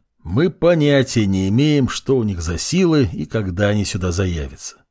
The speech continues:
Может быть, завтра, а может, года через три. Но факт остается фактом. Они готовы выдвинуться в любой момент». «Послушай». Кратос сделал пару шагов к Амору и положил ему руку на плечо.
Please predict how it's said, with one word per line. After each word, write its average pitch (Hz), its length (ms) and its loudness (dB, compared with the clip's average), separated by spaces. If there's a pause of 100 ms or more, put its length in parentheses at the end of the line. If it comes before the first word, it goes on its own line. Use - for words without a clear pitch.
(200)
Может 139 300 -2
быть, 90 220 -4
завтра, 143 580 0
а 87 80 -8
может, 170 260 -2
года 123 300 0
через 135 340 0
три. 95 380 -4 (400)
Но 123 300 0
факт - 380 -2
остается 98 460 -4
фактом. 92 440 -10 (300)
Они 151 200 0
готовы 135 520 2
выдвинуться 107 680 0
в 80 80 -4
любой 117 320 2
момент». 90 540 -6 (440)
«Послушай». - 480 -4 (300)
Кратос 160 400 0
сделал 139 440 2
пару 135 340 2
шагов 113 460 -2
к - 60 -8
Амору 135 500 0
и 156 80 -6
положил 110 440 0
ему 95 240 0
руку 92 300 -4
на 85 140 -4
плечо. - 460 -6